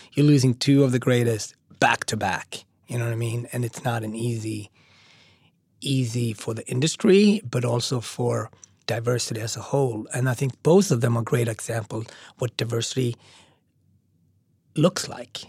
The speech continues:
<laughs> in, in many ways, right? Because it's not the fact that, you know, Anthony was in his early sixties and, and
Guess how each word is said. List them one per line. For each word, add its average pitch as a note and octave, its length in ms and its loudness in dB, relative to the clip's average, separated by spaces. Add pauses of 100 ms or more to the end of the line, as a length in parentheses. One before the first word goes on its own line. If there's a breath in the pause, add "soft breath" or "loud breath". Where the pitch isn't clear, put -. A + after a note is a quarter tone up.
(140)
<laughs> - 240 4
in, A3 180 8
in E3+ 240 8
many D3 180 8
ways, C3+ 360 0
right? D3 80 4
Because C#3+ 200 2
it's D#3+ 140 4
not F3+ 320 6 (720 loud breath)
the C3+ 100 2
fact C#3+ 340 2
that, - 440 0 (420)
you D#3+ 100 6
know, B2+ 380 4 (800)
Anthony B2+ 300 0
was B2+ 200 0
in B2 100 2
his - 420 -4 (100)
early B2 180 0
sixties D#3+ 520 4
and, B2 240 4
and B2 220 2